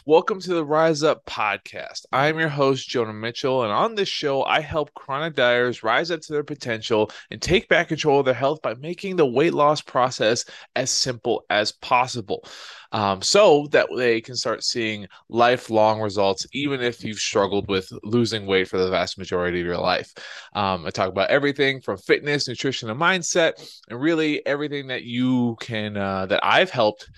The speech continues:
uh, overcome f-, with myself, with my clients, and I, I give it to you all for free 'cause I want you to find success. Um, and in, in today's episode, we're gonna talk about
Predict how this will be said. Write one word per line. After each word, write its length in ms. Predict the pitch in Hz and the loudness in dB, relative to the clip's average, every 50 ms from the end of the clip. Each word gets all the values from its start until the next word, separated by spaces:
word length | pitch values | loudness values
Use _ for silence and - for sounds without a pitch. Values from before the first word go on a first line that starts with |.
| _ _ _ _ - | _ _ _ _ -2
uh, 100 | 101 101 | 0 4
overcome 600 | 104 117 113 110 110 104 - - 113 107 104 101 95 | 4 4 4 2 0 -2 -2 0 0 0 0 0 -6
f-, 180 | - 110 101 - | -8 -10 -10 -6
with 160 | - 98 95 92 | -6 -6 -4 -4
myself, 500 | 92 95 - - 170 170 170 165 - - | -4 -2 2 4 6 6 6 4 2 -4
with 140 | 117 98 | -6 -2
my 100 | 104 95 | 0 -2
clients, 520 | 98 - - 135 123 127 123 123 113 - - - - - _ - | -2 2 2 4 4 6 4 2 0 -2 -8 -14 -18 -18 _ -10
and 100 | 101 95 | -6 -4
I, 220 | 101 101 95 95 | -2 -2 -2 -2
I 40 | 92 | -4
give 220 | 95 - 113 110 | -4 -4 -2 -2
it 80 | 110 101 - | -2 -2 -4
to 100 | - 113 | -6 -4
you 120 | 107 107 | 0 2
all 140 | 104 101 101 | 4 4 4
for 140 | 101 - 101 | 2 -2 -8
free 280 | - - 110 104 104 104 | -8 -6 -4 -4 -4 -4
'cause 140 | 101 98 | -4 -2
I 60 | 101 98 | -2 -2
want 320 | 98 98 104 104 - - | 0 0 -2 -4 -4 -4
you 200 | 104 104 104 101 | -4 -6 -6 -6
to 180 | - - 110 101 | -6 -6 -6 -6
find 400 | - - 107 87 87 87 87 92 | -4 -2 -2 -2 -2 -2 -4 -4
success. 600 | - - 98 - - - 117 90 - - - - - - - - - - | -4 -4 -2 0 2 2 2 2 2 0 -6 -8 -10 -12 -14 -16 -8 -4
Um, 240 | - 98 98 95 87 | -2 0 0 0 0
and 160 | - 98 98 | -2 -2 -2
in, 120 | 101 107 123 - | -2 -2 -4 -4
in 140 | - 123 120 - | -4 -6 -4 -2
today's 360 | - 131 165 208 240 208 - | 2 4 4 4 4 4 4
episode, 580 | 131 104 - 117 - - 107 95 92 90 90 - _ - - _ _ _ _ _ | 2 2 2 0 0 2 4 4 4 2 0 -4 _ -20 -20 _ _ _ _ _
we're 100 | - 147 | -6 -4
gonna 160 | 180 175 139 | -2 -2 -4
talk 340 | - - 113 98 104 - - | -4 -2 -2 0 0 0 0
about 560 | 147 117 - 92 85 82 82 104 - - - | -2 -2 0 -2 0 0 0 -2 -4 -6 -12